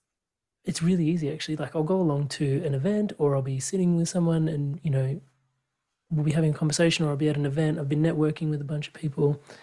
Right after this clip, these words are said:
and towards the end, like, every invitation is for me to leave, and yet I won't. I'll just sort of stay, and I'll stay in the energy of the space for a little bit longer.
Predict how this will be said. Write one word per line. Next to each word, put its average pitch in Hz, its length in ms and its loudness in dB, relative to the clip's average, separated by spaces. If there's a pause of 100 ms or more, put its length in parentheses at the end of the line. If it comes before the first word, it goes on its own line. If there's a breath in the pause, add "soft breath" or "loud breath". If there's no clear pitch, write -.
(460 loud breath)
and 165 240 6
towards 180 420 2
the 175 180 4
end, 160 420 0 (1000)
like, 165 360 0
every 214 220 6
invitation 170 440 4
is 139 140 2
for - 80 -4
me 147 160 2
to 135 80 2
leave, 156 560 -2 (440)
and 175 120 4
yet 170 100 2
I 151 60 4
won't. 151 380 2 (180)
I'll 151 100 0
just 147 160 -2
sort 151 160 4
of 143 140 2
stay, 156 420 4
and 143 100 0
I'll 139 220 -4 (880 soft breath)
stay - 260 0
in 170 80 8
the 151 80 8
energy 143 300 4
of 135 80 4
the 143 40 0
space 139 460 -4 (140)
for - 160 -8
a - 20 -2
little 143 160 4
bit 147 140 0
longer. 135 440 2